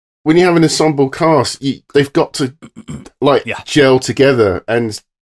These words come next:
Speaker 1: you know, I don't know who auditioned
Speaker 2: Like
Speaker 1: for these
Speaker 2: Sopranos.
Speaker 1: roles, uh, other,
Speaker 2: The
Speaker 1: yeah,
Speaker 2: best
Speaker 1: I
Speaker 2: thing
Speaker 1: don't
Speaker 2: about
Speaker 1: know
Speaker 2: The
Speaker 1: who
Speaker 2: Sopranos
Speaker 1: auditioned.
Speaker 2: was the cast. Do you know what I mean?
Speaker 1: But they've picked the perfect people for this. And when you take someone like Kendall's character, who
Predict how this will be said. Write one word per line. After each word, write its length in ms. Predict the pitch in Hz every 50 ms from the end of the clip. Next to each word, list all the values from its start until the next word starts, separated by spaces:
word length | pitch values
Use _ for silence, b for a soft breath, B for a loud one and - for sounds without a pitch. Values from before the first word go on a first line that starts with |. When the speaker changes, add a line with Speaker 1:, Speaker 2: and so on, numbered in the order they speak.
| _ - - -
Speaker 1:
you 80 | - 139
know, 280 | 127 113 113 101 101 - -
I 60 | 131
don't 140 | 127 147 127 127
know 60 | 120
who 320 | 107 95 143 135 131 123 117
auditioned 460 | 113 113 - 127 131 - - 131 120
Speaker 2:
Like 160 | 185 190 -
Speaker 1:
for 60 | - -
these 60 | - -
Speaker 2:
Sopranos. 380 | 185 190 190 - - 127 110
Speaker 1:
roles, 140 | 107 101 -
uh, 120 | 107 120 - - - 120
other, 260 | 127 131 123 117 107 101
Speaker 2:
The 40 |
Speaker 1:
yeah, 80 | 135 147
Speaker 2:
best 100 | 147 123
Speaker 1:
I 20 | 113
Speaker 2:
thing 60 | 143
Speaker 1:
don't 80 | 160 151
Speaker 2:
about 60 | -
Speaker 1:
know 40 | -
Speaker 2:
The 60 | 156 156
Speaker 1:
who 60 | 147 139
Speaker 2:
Sopranos 340 | 160 175 165 139 123 117
Speaker 1:
auditioned. 40 | -
Speaker 2:
was 120 | 127 120 113
the 60 | -
cast. 480 | - - 180 151 - - - - - - _ _ _ _ _ _ _ _ _ _ _
Do 100 | - 139
you 60 | 147
know 60 | - 175
what 100 | 175 147
I 60 | 180
mean? 60 | 147
Speaker 1:
But 120 | 131 113 110
they've 220 | 127 123 - - _ _ _ _
picked 460 | - - 165 147 - - - - -
the 80 | 104 101
perfect 500 | - - 139 123 123 120 - - - _
people 320 | 127 120 123 - 101 87
for 140 | - - -
this. 320 | - - 95 - - - _ _ _ _ _ _ _ _ _ _ _ _ _
And 100 | - 131
when 80 | 139 139
you 80 | 143
take 280 | 139 - 180 151 135 -
someone 260 | - 139 135 131 123
like 180 | 120 117 87 -
Kendall's 400 | - 147 131 135 123 107 98 -
character, 560 | - - 127 117 113 - - - - 101 92
who 340 | 107 117 104 104 101 98 98